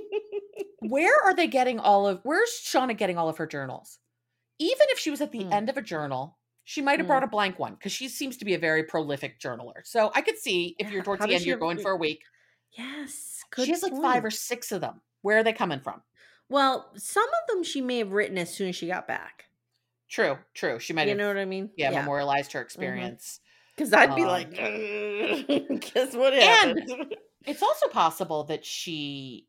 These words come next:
Speaker 2: once she realized she's gonna be there, maybe she used old journals and wrote, like,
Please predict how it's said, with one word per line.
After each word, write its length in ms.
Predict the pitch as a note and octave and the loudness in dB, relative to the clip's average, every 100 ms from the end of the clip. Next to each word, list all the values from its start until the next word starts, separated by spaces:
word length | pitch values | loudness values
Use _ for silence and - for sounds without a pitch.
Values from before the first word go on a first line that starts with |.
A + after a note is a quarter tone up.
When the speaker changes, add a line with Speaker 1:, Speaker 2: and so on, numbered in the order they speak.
| _ | _
Speaker 2:
once 300 | D#3+ F3+ F3 | -2 -2 -2
she 120 | - | -8
realized 320 | D#3 D3+ C#3 - | -4 -2 -2 -4
she's 160 | C#3 | -10
gonna 140 | D3 A#2 | -10 -8
be 140 | D#3 | -4
there, 140 | E3 | -4
maybe 180 | C#3 D3 | -4 -6
she 180 | F3 E3 | -8 -6
used 220 | C#3+ - - | -8 -8 -8
old 260 | C3 D3+ | -8 -8
journals 400 | - D#3+ E3 E3+ | -8 -6 -6 -6
and 140 | C#3+ C#3 | -8 -4
wrote, 220 | C3+ - | -4 -2
like, 300 | C3+ D#3 | -2 -4